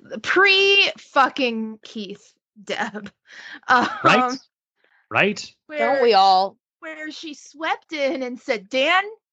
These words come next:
Speaker 1: fucking Scott, I'm going to kill you in your sleep. Get out of my house." And we were rooting for, <laughs> we were
Speaker 2: Yep.
Speaker 1: rooting for her. We were all rooting for her.
Speaker 2: That's the Deb Scott we all wish we still had.
Speaker 1: Uh,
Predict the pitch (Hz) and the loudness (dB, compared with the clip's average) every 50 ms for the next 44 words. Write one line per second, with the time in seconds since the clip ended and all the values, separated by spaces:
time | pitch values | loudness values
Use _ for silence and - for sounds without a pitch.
0 | _ _ - 302 302 330 - - 359 349 339 339 311 - - - 277 269 277 269 | _ _ 2 4 4 4 2 0 -6 -8 -8 -10 -12 -6 0 2 4 4 4 4
1 | 262 254 254 240 254 247 233 226 220 - - - 294 277 294 330 330 302 330 349 | 2 0 0 -4 -6 -6 -6 -8 -10 -10 -10 -4 -2 -2 -2 -2 -2 -4 -4 -4
2 | 339 330 302 294 285 285 269 - - - - 247 247 247 220 - - 233 - - | -4 -4 -6 -6 -8 -8 -8 -10 -10 -10 -6 -4 -4 -4 -2 -2 -2 -2 0 2
3 | 226 226 233 240 240 226 214 226 214 208 208 214 208 185 185 185 196 226 220 - | 2 4 4 2 0 -2 -2 -2 -2 -2 -2 -2 -2 0 0 -2 -4 -6 -10 -14
4 | - - - - _ _ - - - - - _ - 269 254 247 240 240 240 240 | -18 -18 -20 -20 _ _ -20 -20 -20 -20 -18 _ 0 2 4 6 6 4 4 2
5 | 226 220 - _ _ _ _ _ _ _ _ _ _ _ _ - 269 233 254 247 | 0 -2 -4 _ _ _ _ _ _ _ _ _ _ _ _ -12 -8 -6 -6 -6
6 | 233 226 220 220 202 208 202 196 190 202 214 247 220 - 269 254 247 247 - _ | -4 -4 -4 -2 0 0 0 0 0 -2 -2 -4 -2 -2 -2 -2 -2 -4 -8 _
7 | - - 392 - - 285 - 403 403 440 466 466 403 415 480 539 622 605 494 392 | -18 -18 -16 -14 -8 -2 0 2 2 4 2 2 4 4 4 6 6 4 4 2
8 | 381 294 320 294 302 330 - 269 240 220 240 247 302 339 349 359 359 320 - - | 0 0 0 0 0 2 2 0 0 0 -2 -4 -6 -4 0 0 0 2 4 4
9 | 330 370 381 415 440 453 466 440 359 320 339 320 - - 311 294 269 277 247 _ | 6 6 6 6 6 4 2 0 -4 -6 -6 -6 -6 -6 -8 -8 -8 -8 -12 _
10 | - 247 262 262 _ _ _ _ - 254 - _ _ _ _ _ _ _ _ _ | -6 -6 -6 -6 _ _ _ _ -12 -12 -12 _ _ _ _ _ _ _ _ _
11 | _ _ _ - 117 127 147 - - - 160 127 156 156 156 135 - - - - | _ _ _ 0 0 0 0 0 0 -2 0 2 2 2 2 0 -4 -6 0 0
12 | 151 151 - 160 143 139 139 139 143 139 135 139 131 - - 143 135 - - 135 | 0 0 0 0 0 2 4 4 4 2 2 -2 -2 -2 -4 -4 -4 -2 -2 -2
13 | 135 127 - 120 113 110 254 285 294 285 285 269 247 | -2 -2 -2 -2 0 2 2 2 2 0 0 -2 -4